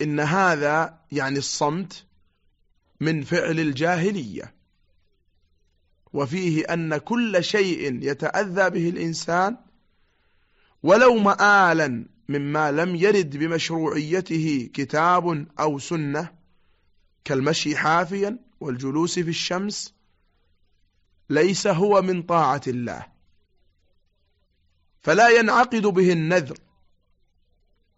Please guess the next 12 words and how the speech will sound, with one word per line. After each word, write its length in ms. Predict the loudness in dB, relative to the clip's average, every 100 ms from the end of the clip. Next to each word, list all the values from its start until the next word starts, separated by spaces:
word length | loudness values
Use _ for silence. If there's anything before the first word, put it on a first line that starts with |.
| -6
فإنه 600 | 0 2 2 2 0 -2
صلى 300 | -2 0 0
الله 580 | 4 6 6 4 2
عليه 360 | 0 0 0 0
وسلم 720 | 0 0 -2 -2 0 -2 -4 -12 _ _ _ _ _ _ _ _ _ _ 2
أمر 320 | 4 6 6
أبا 440 | 6 4 4 2 2
إسرائيل 840 | 0 2 4 2 0 -2 -4 -6 -14 _
بإتمام 720 | -6 -2 -2 -2 2 2 2
الصوم 640 | 0 -4 0 2 4 2 0
دون 340 | 0 2 4
غيره، 440 | 4 2 0 -4